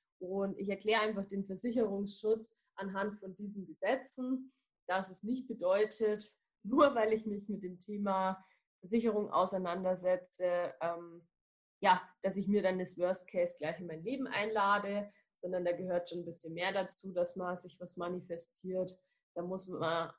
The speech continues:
A, auf der Energie schwingen und B, sich das Szenario vorstellen. Und wenn der Match passt, dann tritt es in mein Leben. Und ich bin auch grundsätzlich der Meinung, dass, ähm, ja, wenn das Leben eine Herausforderung in unser,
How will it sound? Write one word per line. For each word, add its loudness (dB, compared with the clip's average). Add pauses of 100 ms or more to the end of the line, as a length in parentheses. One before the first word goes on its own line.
A, 6
auf -2
der 4
Energie 2
schwingen 0
und -4
B, -2
sich -6
das -16
Szenario 0
vorstellen. 0
Und -2
wenn 0
der 6
Match 0
passt, -2
dann 0 (300)
tritt -4
es -2
in -2
mein 0
Leben. 0 (300)
Und -2
ich -2
bin 0
auch 2 (320)
grundsätzlich 4
der 2
Meinung, 2
dass, 2
ähm, -2 (720)
ja, 8
wenn 8
das 2
Leben 4
eine 4
Herausforderung 4
in 0
unser, 4